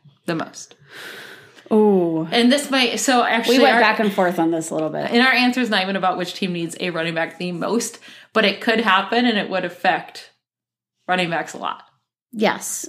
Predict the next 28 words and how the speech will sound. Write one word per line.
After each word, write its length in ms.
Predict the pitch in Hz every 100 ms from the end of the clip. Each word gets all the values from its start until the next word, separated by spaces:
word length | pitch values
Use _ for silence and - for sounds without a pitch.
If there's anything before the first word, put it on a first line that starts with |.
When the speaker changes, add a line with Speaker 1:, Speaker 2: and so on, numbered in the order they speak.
| -
Speaker 2:
Um, 540 | 208 208 196 175 - -
so, 540 | 190 233 220 220 - -
uh, 140 | 120 -
there's 300 | 226 240 240
one 200 | 269 349
team 280 | 277 233 214
that 120 | 185
I 120 | 185
have 100 | 180
in 100 | 190
mind, 280 | 170 165 165
and 100 | 165
I'll 100 | 165
bring 220 | 170 165
them 160 | 170 170
up 240 | 156 - -
later 680 | - 214 190 156 202 - _ _ _ _ _ _ _
because 480 | 170 185 175 156 - -
I 180 | 180
picked 480 | 165 - 196 190 -
them 180 | 175 170
for 340 | 156 165 156
another 800 | 156 165 170 156 160 151 151 160 - _ _ _ _ -
position. 540 | 185 147 - 196 - _ - - - - _ -
But 400 | 190 196 120 - _ -
the 120 | 226
Indianapolis 640 | 269 294 277 269 277 262
Colts, 600 | - 269 240 - - -